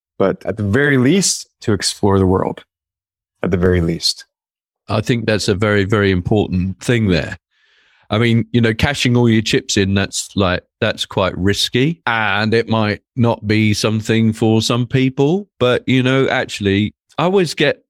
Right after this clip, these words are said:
Speaker 2: sort of hung up with people that go to the same holiday destination every
Speaker 1: Oh.
Speaker 2: single year.
Speaker 1: Oh, <laughs> Doug,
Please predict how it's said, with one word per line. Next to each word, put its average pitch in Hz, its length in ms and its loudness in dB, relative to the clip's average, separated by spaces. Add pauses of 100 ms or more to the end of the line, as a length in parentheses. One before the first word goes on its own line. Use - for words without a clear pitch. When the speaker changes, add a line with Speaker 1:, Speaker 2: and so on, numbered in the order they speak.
(140)
Speaker 2:
sort - 200 -2
of 107 160 -2 (200)
hung 156 280 2
up 131 160 0
with 104 260 0
people 110 440 0
that 104 240 0 (340)
go 123 220 2
to 123 180 -2
the 113 120 -4
same 120 560 2
holiday 110 720 0
destination 101 1080 -2
every 95 280 0
Speaker 1:
Oh. 120 60 2
Speaker 2:
single 98 340 2
year. 90 340 2 (240)
Speaker 1:
Oh, 143 320 0 (220)
<laughs> - 320 -6
Doug, 113 260 0